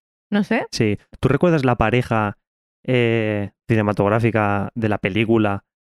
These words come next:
Speaker 2: eh, bueno, de la serie que era Sense, Sense Eight?
Speaker 1: Sense Eight, me lo tengo aquí apuntado,
Speaker 2: Sí.
Speaker 1: Amanita,
Speaker 2: Sí.
Speaker 1: ¿vale? Que además era, eh, negra.
Speaker 2: Muy bien.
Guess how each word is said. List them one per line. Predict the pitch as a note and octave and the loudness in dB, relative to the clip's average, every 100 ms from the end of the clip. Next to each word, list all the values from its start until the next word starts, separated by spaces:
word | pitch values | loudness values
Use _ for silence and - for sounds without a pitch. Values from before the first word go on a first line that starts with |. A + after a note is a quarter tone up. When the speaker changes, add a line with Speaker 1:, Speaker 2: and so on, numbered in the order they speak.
| _ _ | _ _
Speaker 2:
eh, | B2+ A2+ | -2 0
bueno, | A#2+ B2+ G#2+ | 0 0 0
de | |
la | G#2+ F#2 | 0 0
serie | A#2+ A#2 A2+ A2 | 0 2 2 0
que | - A2+ | -2 -2
era | A2 G#2+ G#2+ A2 G#2+ | 0 -2 0 0 -2
Sense, | G2+ B2 A#2 - G#2+ G#2+ G#2 | -2 -2 0 0 0 0 -2
Sense | - C3 A3+ A#2 | 2 2 4 4
Eight? | |
Speaker 1:
Sense | - | 4
Eight, | A#2+ D3+ - _ - | 2 -2 -10 _ -2
me | A3+ | 0
lo | G3+ | 2
tengo | G#3 | 0
aquí | G3 | 0
apuntado, | F#3+ F#3+ F#3 G3 | 0 0 0 0
Speaker 2:
Sí. | - | 0
Speaker 1:
Amanita, | G3+ G3 A3 B3+ D4+ A#4+ - | 2 4 2 0 0 -2 -8
Speaker 2:
Sí. | - G#2+ G2+ E3 - _ _ | -4 0 2 0 -4 _ _
Speaker 1:
¿vale? | G#3+ G#3+ D4+ | -2 0 -2
Que | - A3 - | -2 -2 0
además | G#3+ G#3 A#3 - | 0 2 0 0
era, | A#3+ A3+ - | 0 0 -2
eh, | G#3+ G#3 G3 G3 | -2 0 0 2
negra. | G#3+ A#3 B3 - | 2 2 -2 -2
Speaker 2:
Muy | A#2 G#2 | 0 2
bien. | F#2+ C3 A#3 | 2 2 0